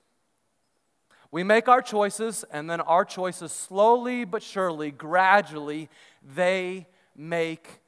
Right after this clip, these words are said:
us. So when you see someone fall off a cliff, they didn't just fall off a cliff.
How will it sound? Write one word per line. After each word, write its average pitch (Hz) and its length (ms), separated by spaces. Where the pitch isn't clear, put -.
us. - 800
So 220 160
when 240 160
you 285 100
see 302 220
someone 262 320
fall 262 320
off 254 180
a 208 40
cliff, 247 440
they 226 80
didn't 254 180
just 190 160
fall 202 200
off 185 100
a 156 60
cliff. 214 560